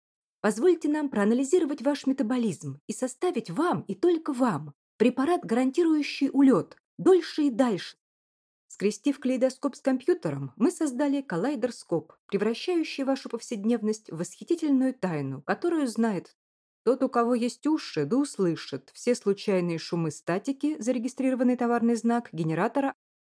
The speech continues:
архитектуры завтрашнего дня, которая станет сворачивать вовнутрь объёмы помещений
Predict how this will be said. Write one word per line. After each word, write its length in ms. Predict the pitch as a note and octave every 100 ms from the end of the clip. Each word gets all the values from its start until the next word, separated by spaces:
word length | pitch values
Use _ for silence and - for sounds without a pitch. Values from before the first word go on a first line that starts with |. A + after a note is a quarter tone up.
| _
архитектуры 720 | A#3 B3 C#4 C4+ C4+ - G#4 F4+
завтрашнего 720 | C4+ D4 - C#4+ - C#4 B3+
дня, 420 | E3 D#3+ D3 E3 _ _
которая 440 | A3+ B3 G4 F#4 E4+
станет 400 | - E4+ D#4+ -
сворачивать 640 | B3 D#4 D#4+ - C#4 C#4
вовнутрь 640 | B3 C#4+ C4+ C4 - E3+
объёмы 460 | - F3+ F#3 A#3 F#3
помещений 840 | F3+ F3 - - E4+ D#4+ C#3 D3+